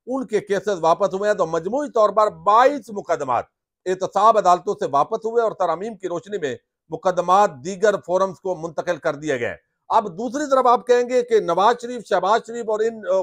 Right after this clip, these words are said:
ख्वाजा आसफ, ख्वाजा साद रफीक और ये राना सनाउल्लाह, इनके केसेस कैसे गए? मैंने आपको बताया कि ये जब वजीर दाखिला राना सनाउल्लाह साहब बन गए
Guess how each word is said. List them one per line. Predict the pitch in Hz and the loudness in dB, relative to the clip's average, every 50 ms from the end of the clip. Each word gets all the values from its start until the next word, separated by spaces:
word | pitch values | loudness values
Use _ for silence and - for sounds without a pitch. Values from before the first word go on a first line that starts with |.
| 185 - | -2 -2
ख्वाजा | 180 196 202 202 233 220 214 185 - _ _ _ _ - - | -2 -2 0 2 4 4 4 2 0 _ _ _ _ 0 2
आसफ, | 214 220 214 - 240 233 226 - - | 2 2 2 2 2 2 2 0 -2
ख्वाजा | 202 196 208 196 220 202 | -2 -2 0 0 0 -2
साद | 202 - 214 214 220 196 214 | 0 0 0 0 2 0 -2
रफीक | 202 202 202 220 220 208 - 220 | -6 -8 -8 -10 -12 -8 -2 -2
और | 196 180 | -2 -2
ये | 175 208 226 220 220 214 | -2 -2 0 0 2 0
राना | 185 170 160 175 180 196 214 226 220 | -2 -6 -6 -6 -4 -2 0 0 -2
सनाउल्लाह, | 214 214 208 208 208 208 214 214 202 185 165 - _ _ _ _ - 254 | -2 -2 -2 0 0 0 2 0 0 0 -2 -4 _ _ _ _ -12 -10
इनके | 285 294 233 - 277 240 | -8 -8 -6 -6 -8 -6
केसेस | - 262 262 254 269 277 208 | -4 -4 -6 -4 -4 -10 -8
कैसे | 202 254 240 233 - 262 262 | -4 -2 -2 -2 -2 -4 -4
गए? | 220 254 262 254 | -2 -2 -2 -2
मैंने | 233 233 226 226 220 | -2 -4 -2 0 0
आपको | 208 196 - 208 190 | 0 0 -2 -4 -2
बताया | 160 156 - 170 175 175 147 117 92 - _ _ _ _ _ _ - | -2 0 2 4 4 4 4 4 2 -2 _ _ _ _ _ _ -10
कि | 165 160 180 226 | -10 -6 -4 -4
ये | 233 | -2
जब | 185 202 202 190 175 185 208 208 202 190 147 | 2 2 2 2 2 2 4 4 4 4 2
वजीर | 147 147 170 190 190 175 | -2 0 0 0 0 2
दाखिला | 147 170 185 185 - 220 226 214 | 2 2 0 2 2 2 2 4
राना | 196 180 190 202 190 | 2 2 0 0 -2
सनाउल्लाह | - 185 165 160 165 175 208 214 | -2 -4 -2 -2 -2 0 0 0
साहब | 208 220 214 214 190 180 | 0 2 0 0 2 0
बन | 214 | -4
गए | 214 208 214 202 180 | -4 -2 -4 -4 -4